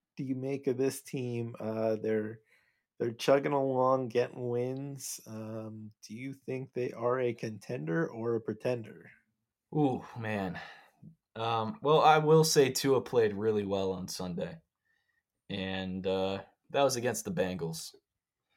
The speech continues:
Speaker 1: <laughs>
Speaker 2: Um, their defense is incredibly balling out right now, and they have shown that against way better teams. They fight people like no other.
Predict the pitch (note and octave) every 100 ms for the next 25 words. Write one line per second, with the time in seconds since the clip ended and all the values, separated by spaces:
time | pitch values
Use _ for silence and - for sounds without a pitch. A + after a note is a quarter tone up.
0 | _ _ _ _ _ - - A#2 - A2
1 | G#2+ G#2 G#2 - A2+ G2 B2 D#3+ D#3 A#2
2 | G#2 - - - _ - G#2+ G2 G2 -
3 | G2+ - - C3+ B2 A2 G2+ F2 F#2+ F#2
4 | F2+ F2+ E2 E2+ F2+ F2+ F2+ F#2+ - -
5 | G#2 F#2+ F#2 F#2 F#2 G2+ F#2+ - G#2+ G2+
6 | G2 F#2 F2+ G#2+ - G#2+ G2 F2 E2 -
7 | G#2 G2 F#2+ F2 E2+ - G2 F#2 F2+ -
8 | - _ _ _ _ _ F2 - A#2 A2
9 | - A2+ - G2+ F#2+ F2+ F#2+ F#2 F#2+ G#2
10 | G2+